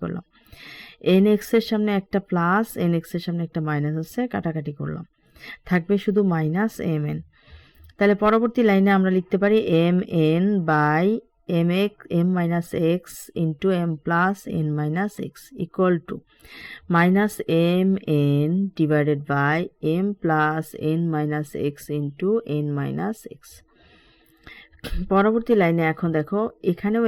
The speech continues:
এম এন আছে, ডান পাশেও আছে, ডান পাশেও আছে, বাম পাশেও আছে, সেজন্য আমরা কাটাকাটি করলাম। এখন আমরা লিখতে পারি, আবার সেম ভাবে দেখো, লসাগুর ক্ষেত্রেও কিন্তু M plus N minus X দুই পাশে আছে, সেটাও কিন্তু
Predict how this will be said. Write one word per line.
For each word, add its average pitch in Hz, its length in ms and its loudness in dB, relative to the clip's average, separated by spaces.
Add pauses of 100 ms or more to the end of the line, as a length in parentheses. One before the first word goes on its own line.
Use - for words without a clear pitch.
এম 185 140 0
এন 196 160 -2
আছে, 220 180 -4 (480)
ডান 180 160 4 (100)
পাশেও 196 340 0
আছে, 254 180 -4 (440)
ডান 190 140 6 (100)
পাশেও 208 320 2
আছে, 226 120 -6 (120)
বাম 170 220 2
পাশেও 165 280 -2
আছে, 143 200 -8
সেজন্য 175 300 -2
আমরা 165 180 -2
কাটাকাটি 180 340 -2 (100)
করলাম। 180 260 -2 (580)
এখন 208 220 0
আমরা 214 180 0
লিখতে 196 280 -4
পারি, 214 160 2 (920)
আবার 208 140 4 (440)
সেম 214 180 4 (120)
ভাবে 190 180 4 (100)
দেখো, 170 240 -2 (540)
লসাগুর 202 500 4
ক্ষেত্রেও 196 320 0 (100)
কিন্তু 180 200 -2 (260)
M 196 40 2 (100)
plus 190 240 0 (260)
N 170 120 0
minus 160 280 -4 (160)
X - 20 -18 (640)
দুই 208 180 4
পাশে 196 260 2 (120)
আছে, 143 200 -10
সেটাও 190 280 0
কিন্তু 208 160 -2